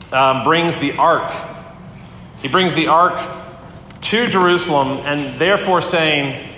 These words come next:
uh, "God is king." God rules over Jerusalem 'cause God is enthroned on the ark.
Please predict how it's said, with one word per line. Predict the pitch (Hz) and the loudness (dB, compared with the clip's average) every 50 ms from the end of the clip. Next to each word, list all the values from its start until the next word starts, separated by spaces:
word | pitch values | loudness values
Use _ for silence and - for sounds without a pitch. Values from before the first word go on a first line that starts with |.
| - - - - - | -18 -20 -20 -10 -2
uh, | - 127 127 120 120 113 - - - - - - - | 0 2 4 4 2 2 -2 -6 -10 -12 -8 -2 2
"God | 165 165 180 175 156 | 4 6 6 4 4
is | 135 127 - - | 2 -2 -4 -6
king." | 143 117 98 87 85 - - - - - - - - - - | -6 -6 -6 -6 -10 -12 -16 -16 -18 -18 -20 -20 -20 -12 -2
God | - 147 147 160 170 160 | 2 4 4 4 4 4
rules | 160 156 156 151 139 | 4 2 2 2 2
over | 147 139 135 123 | 0 0 0 -2
Jerusalem | 110 123 131 143 143 139 - 143 139 | -2 -2 -2 -2 -2 -2 -4 -4 -4
'cause | 131 - 139 - | -4 -4 -6 -2
God | - 156 147 147 151 151 151 151 147 147 - - - - - - - - - - | 2 4 6 6 6 6 6 4 2 -2 -6 -8 -10 -12 -14 -16 -16 -16 -14 -10
is | 127 120 | -8 -6
enthroned | 135 127 117 127 131 131 127 123 | -6 -6 -4 -2 0 0 0 -2
on | 117 | -2
the | 113 110 | -4 -2
ark. | 107 110 104 92 - | -2 -2 -2 -2 -4